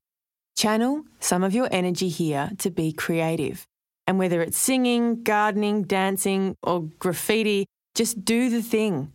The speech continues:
that makes you feel like you. I used to use this energy to try and fix ex-boyfriends,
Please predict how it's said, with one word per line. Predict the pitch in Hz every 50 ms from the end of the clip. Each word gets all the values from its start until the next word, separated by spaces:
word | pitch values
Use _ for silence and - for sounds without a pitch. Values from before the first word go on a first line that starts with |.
| _ -
that | 180 175
makes | 196 190 190 190 190 190 - -
you | 185 190 196
feel | 185 - - 190 180 185 180
like | 165 175 160 160 160 - - -
you. | 170 170 175 160 - - - _ _ _ _ _ _ _ _ _ _ _ _ _ _ _ _ _ -
I | -
used | 202 226 254 254 240 -
to | 254
use | 220 226 226 233 233 233
this | 226 214 - -
energy | - 202 202 208 180 202 196
to | 180 180
try | - 208 196 185 180
and | 180 170 - - -
fix | - - 202 196 - -
ex-boyfriends, | - 180 170 - - - - 170 180 190 185 - 175 151 147 165 - -